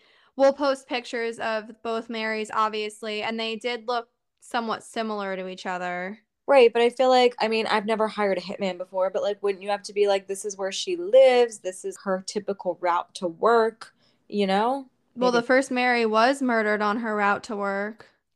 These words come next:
Speaker 2: Right, but it was a different route than second Mary.
Speaker 1: Yeah. Yeah. I mean, they both were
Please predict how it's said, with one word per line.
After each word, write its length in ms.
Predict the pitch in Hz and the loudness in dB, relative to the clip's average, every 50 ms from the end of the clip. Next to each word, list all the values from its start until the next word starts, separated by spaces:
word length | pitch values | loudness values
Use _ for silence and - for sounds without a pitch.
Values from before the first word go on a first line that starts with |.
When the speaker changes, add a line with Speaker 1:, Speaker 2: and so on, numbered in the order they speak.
| _ _ _ _ _ _ _ | _ _ _ _ _ _ _
Speaker 2:
Right, 300 | 254 277 262 214 202 - | 8 8 10 8 6 6
but 80 | 220 | 4
it 60 | 214 | 4
was 120 | 208 208 196 | 4 4 2
a 60 | 208 | 0
different 320 | 202 214 214 208 214 - | 0 0 -2 -2 -6 -6
route 240 | 185 185 180 180 185 | -2 -2 -2 -2 -2
than 160 | - 185 180 | -4 -8 -8
second 360 | 175 - 196 196 190 208 175 160 | -6 -6 -6 -6 -6 -6 -8 -6
Mary. 460 | 151 147 - - 147 170 190 190 185 _ _ _ _ _ _ | -6 -6 -6 -6 -6 -6 -6 -8 -10 _ _ _ _ _ _
Speaker 1:
Yeah. 600 | - 233 240 233 233 226 226 226 220 220 233 240 240 _ _ _ _ _ _ _ _ _ | -4 -2 0 2 2 2 2 2 0 0 -4 -6 -10 _ _ _ _ _ _ _ _ _
Yeah. 540 | - 240 247 262 262 262 262 262 262 262 262 262 _ _ _ - - - | -8 -4 0 0 2 2 2 0 0 -2 -6 -10 _ _ _ -20 -8 -6
I 80 | - | -4
mean, 160 | 277 302 311 302 | -4 -4 -4 -2
they 160 | 302 302 302 | -2 -2 -2
both 380 | 226 262 262 277 320 311 _ | -2 0 0 0 0 -2 _
were 440 | 381 370 359 330 277 247 240 233 233 | -4 -2 -2 -2 -2 -2 -4 -8 -10